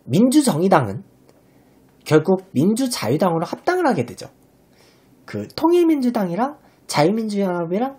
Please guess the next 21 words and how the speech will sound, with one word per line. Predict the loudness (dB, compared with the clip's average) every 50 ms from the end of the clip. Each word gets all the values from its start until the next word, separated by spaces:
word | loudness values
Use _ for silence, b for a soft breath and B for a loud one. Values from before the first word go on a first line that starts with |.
| _ _
민주다-, | -6 -4 -2 -2 -2 -2 -4 -4 -6 -8 B B B B B B
민주정의당이 | -4 -4 -4 -4 -4 -4 -4 -2 -2 -2 -2 -4 -4 -8 -12 -14 b b b b b b b b b b _
민주자유당으로 | -8 -4 -2 -2 -2 -2 -2 -4 -4 -2 -2 -2 -2 -4 -8 _ _ -12 -10 -8 -6 -4 -2 -2 -2 -2 -2 -4 -4 -4 -6 -8
합당을 | -8 -10 -12 -12 -10 -12
하게 | -16 -18 -20 _
돼요. | -20 -20 -20 _ _ _ _ _ _ _ _ _ _ _ _ B B B B B B B B B B
그래서 | 0 2 4 4 4 4 2 0 -2 B B B B _ _ _ -4
이 | -2 0 0 0
민주자유당의 | -2 -2 -2 0 0 2 4 4 4 4 4 4 2 2 2 0 -2 -4 -4 -4 -4 -2 -2 -2
주도 | -4 -6 -6 -6 -6
세력은 | -6 -4 -4 -4 -4 -4 -4 -4 -6 -8 b b b b b b b b b
노태우 | -4 -2 -2 -2 -2 -6 -2 0 2 4 4 4
씨 | 2 0 -4 -4 -4
중심이 | -4 -4 -6 -6 -6 -6 -4 -2 -2
아니라 | -2 -2 -2 -2 -2 -2 -4 -4 -8 b b b b b b _
김영삼 | -14 -6 -4 -2 0 0 0 0 -2 -2 -2 -2 -4 -4 -2 -4
전 | -4 -4 -4 -4
대통령 | -8 -8 -6 -6 -4 -2 -2 -4 -4
중심이 | -6 -10 -14 -16 -18 -18 -18 -18
된 | -20 -20 -20
거야. | -20 -20 -20